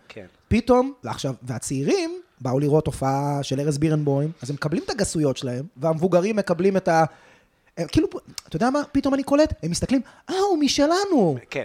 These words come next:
Speaker 1: אני
Speaker 2: הוא
Speaker 1: מ-,
Speaker 2: משלנו, הכל
Speaker 1: מרגיש לי
Speaker 2: בסדר."
Speaker 1: שזה כאילו מביני-, נגיד, אתה אמרת לי בתחילת הזה, אה, שדוד שלך נגע בך, והייתי כזה, "אה, זה, הוא לא יודע, זה אמיתי או לא אמיתי?" ואני מרגיש, ואני מכיר אותך,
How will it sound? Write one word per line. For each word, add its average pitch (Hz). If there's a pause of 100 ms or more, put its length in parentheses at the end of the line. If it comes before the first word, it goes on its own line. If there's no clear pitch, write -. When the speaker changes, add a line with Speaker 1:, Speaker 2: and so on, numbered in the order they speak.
Speaker 1:
אני 127
Speaker 2:
הוא 269
Speaker 1:
מ-, 339
Speaker 2:
משלנו, 339
הכל 262
Speaker 1:
מרגיש 339
לי 240 (200)
Speaker 2:
בסדר." 147
Speaker 1:
שזה 120
כאילו 151
מביני-, 123
נגיד, 147
אתה 185
אמרת 175
לי 156
בתחילת 131
הזה, 131 (420)
אה, 117
שדוד 131
שלך 143 (180)
נגע 123
בך, -
והייתי 120
כזה, 123
"אה, 120 (540)
זה, 104
הוא 95
לא 113
יודע, 110
זה 92
אמיתי 98
או 220
לא 131
אמיתי?" 95 (480)
ואני 123
מרגיש, 180 (120)
ואני 127
מכיר 131
אותך, 170